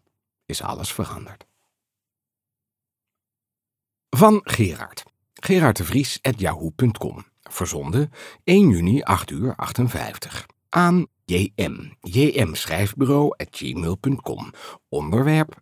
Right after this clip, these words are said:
schrijfworkshop. Beste J M,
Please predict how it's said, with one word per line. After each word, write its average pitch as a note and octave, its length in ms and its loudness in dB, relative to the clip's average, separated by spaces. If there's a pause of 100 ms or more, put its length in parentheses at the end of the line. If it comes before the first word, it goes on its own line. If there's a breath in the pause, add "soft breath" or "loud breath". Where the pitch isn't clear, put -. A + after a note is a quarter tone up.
schrijfworkshop. - 960 -4 (1000 loud breath)
Beste - 500 4
J F#2 300 2
M, - 320 -10